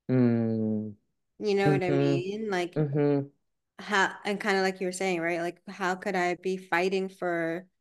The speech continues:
Speaker 2: X Y Z if I'm not also living for it, you know? And that's, that's really
Speaker 1: Ooh.
Speaker 2: something that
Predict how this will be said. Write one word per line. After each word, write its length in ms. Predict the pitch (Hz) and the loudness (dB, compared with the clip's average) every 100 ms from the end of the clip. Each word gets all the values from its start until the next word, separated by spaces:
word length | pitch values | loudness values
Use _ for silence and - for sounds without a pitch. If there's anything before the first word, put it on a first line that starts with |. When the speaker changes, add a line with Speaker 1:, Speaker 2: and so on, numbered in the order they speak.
| _ _ _ | _ _ _
Speaker 2:
X 280 | - 185 - | -2 -2 0
Y 240 | 185 180 170 | 0 2 0
Z 720 | 185 254 254 175 165 165 - | -2 0 0 0 0 -4 -8
if 120 | - - | -12 -4
I'm 120 | 175 | -2
not 160 | 170 160 | 0 -2
also 260 | 156 170 | -4 -4
living 560 | 165 165 175 190 156 180 | -2 0 0 0 -4 -6
for 260 | - - | -8 -6
it, 280 | 98 - - | -6 -8 -8
you 120 | - 175 | -4 -2
know? 140 | 165 | -2
And 120 | 160 | -2
that's, 260 | 160 160 - _ _ _ _ _ - _ _ - | -4 -8 -18 _ _ _ _ _ -20 _ _ 6
that's 220 | 190 175 | 10 10
really 100 | 143 | 10
Speaker 1:
Ooh. 180 | 120 - - - | 4 -6 -18 -10
Speaker 2:
something 340 | 170 170 165 160 | -8 -6 -6 -4
that 300 | 156 - | -6 -8